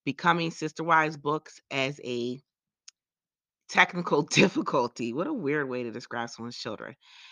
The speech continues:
And so w-, when we see Robin really laying it on and saying, "Cody's my soulmate," she really had to prove to him that she was worthy of his love.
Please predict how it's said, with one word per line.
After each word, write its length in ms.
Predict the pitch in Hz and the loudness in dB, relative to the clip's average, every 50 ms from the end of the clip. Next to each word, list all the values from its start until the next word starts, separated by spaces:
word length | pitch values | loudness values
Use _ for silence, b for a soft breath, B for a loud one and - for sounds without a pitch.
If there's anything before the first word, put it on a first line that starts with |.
| B B B B B _ _ | B B B B B _ _
And 280 | - 180 180 180 185 185 | 6 6 8 6 4 0
so 540 | - 196 185 180 170 170 170 165 165 165 160 | 2 6 8 8 10 10 10 8 8 6 4
w-, 160 | 165 107 - - _ | 0 -2 -4 -8 _
when 200 | - 170 170 175 | -4 -2 -2 -2
we 160 | 196 226 277 | -2 -2 -4
see 420 | 302 - - - 214 208 202 196 175 | -4 -4 -8 -6 -6 -4 -4 -4 -4
Robin 580 | 151 135 131 143 151 165 170 170 170 156 151 143 | -4 0 6 10 12 12 12 12 10 4 0 0
really 160 | 151 147 143 | 0 0 0
laying 380 | 135 131 127 131 143 147 147 147 | 0 0 0 0 0 2 0 0
it 120 | 143 139 | 0 0
on 320 | 139 135 135 135 135 131 123 | 0 2 2 2 2 0 -2
and 140 | 117 127 | -6 -10
saying, 320 | - - 120 120 120 120 - - _ - | -8 -8 -8 -6 -6 -8 -10 -10 _ -6
"Cody's 520 | - - 208 202 202 190 190 185 190 - | -4 -2 0 0 -2 -2 -4 -8 -8 -6
my 200 | 180 165 180 190 | -4 -4 -4 -4
soulmate," 1120 | 190 - - - - 180 196 220 214 202 196 196 202 196 196 - - 202 - _ - - - B B B B B B B B B B B B B B B _ | -6 -10 -12 -10 -8 -6 -6 -4 -6 -6 -6 -6 -6 -4 -4 -4 -6 -6 -8 _ -18 -20 -20 B B B B B B B B B B B B B B B _
she 500 | _ - - - 220 240 254 269 277 277 | _ -2 0 4 6 6 8 8 6 4
really 300 | 240 196 196 202 208 196 | 4 2 2 2 2 4
had 220 | 196 175 160 147 143 | 4 2 2 2 0
to 60 | 143 | -4
prove 400 | - - 165 160 160 156 147 185 | -4 -4 -2 0 0 0 0 -2
to 120 | - 127 | -2 -2
him 500 | 131 180 151 135 127 120 120 120 120 117 | -2 -2 -2 -2 -2 -2 -2 -4 -6 -6
that 200 | - 117 120 - | -4 -4 -4 -4
she 240 | - - - 160 160 | -4 -4 -4 -4 -4
was 240 | 143 139 139 143 131 | -4 -4 -6 -8 -4
worthy 540 | 127 127 127 127 127 123 120 117 113 - - | 0 2 2 4 2 0 -2 -4 -4 -4 -6
of 220 | - 110 117 - | -6 -8 -8 -8
his 260 | - - 120 117 - 107 | -8 -10 -10 -8 -8 -8
love. 380 | 107 110 98 76 62 57 - | -6 -6 -6 -6 -6 -10 -12